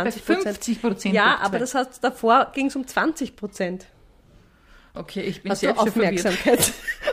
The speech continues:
Speaker 1: Aufmerksamkeitsprobleme.
Speaker 2: Wir reden jetzt nicht über fünfzig, oder?
Speaker 1: Nein, ja. <laughs> Es ist wurscht. Ja, bei fünfzig Prozent dividiert man's durch zwei, aber bei zwanzig Prozent wird's dann schwierig. Das
Speaker 2: Man
Speaker 1: wollte
Speaker 2: kann's
Speaker 1: ich
Speaker 2: durch
Speaker 1: sagen.
Speaker 2: fünf dann dividieren.
Speaker 1: Ja, aber das muss man wissen.
Speaker 2: Ja.
Speaker 1: Und die Frau Leb kann dann siebenundachtzig durch fünf nicht so schnell ausrechnen.
Speaker 2: Ja,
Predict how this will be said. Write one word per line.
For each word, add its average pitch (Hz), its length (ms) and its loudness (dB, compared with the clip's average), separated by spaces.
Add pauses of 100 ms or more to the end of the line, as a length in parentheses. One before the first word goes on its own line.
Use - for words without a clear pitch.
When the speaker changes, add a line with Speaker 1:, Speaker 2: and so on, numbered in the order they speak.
Speaker 1:
Aufmerksamkeitsprobleme. 240 1300 2
Speaker 2:
Wir 240 60 2
reden 277 200 0
jetzt 294 180 -4
nicht 320 220 -4
über 214 160 2
fünfzig, 214 580 0
oder? 196 180 0
Speaker 1:
Nein, 226 600 -2
ja. 277 260 2
<laughs> 480 60 8 (760)
Es - 80 -4
ist 302 180 -4
wurscht. 240 260 0 (400)
Ja, 262 340 4
bei 254 120 6
fünfzig 311 400 -2
Prozent 269 340 0
dividiert 233 320 -4
man's 254 140 -4
durch 202 140 -8
zwei, 214 300 0
aber 196 200 -2
bei 190 100 -2
zwanzig 214 460 -2
Prozent 220 340 -2
wird's 247 160 -6
dann 247 160 -2
schwierig. 240 560 2
Das 202 220 0
Speaker 2:
Man - 0 -
Speaker 1:
wollte 226 100 2
Speaker 2:
kann's 220 140 4
Speaker 1:
ich - 100 -6
Speaker 2:
durch 214 140 4
Speaker 1:
sagen. 185 140 -2
Speaker 2:
fünf 359 340 4
dann 196 180 4
dividieren. 165 640 -2
Speaker 1:
Ja, 226 260 0
aber 226 240 4
das - 220 -4
muss 277 240 -2
man 208 260 -2
wissen. 262 500 4
Speaker 2:
Ja. 202 140 4
Speaker 1:
Und 247 160 0
die 262 80 2
Frau 269 140 2
Leb 214 280 0
kann 254 200 2
dann 269 140 -2
siebenundachtzig 285 600 -4
durch 254 160 -2
fünf 320 280 0
nicht 233 140 0
so 190 80 -6
schnell 190 220 -2
ausrechnen. 156 400 -8
Speaker 2:
Ja, 202 100 -10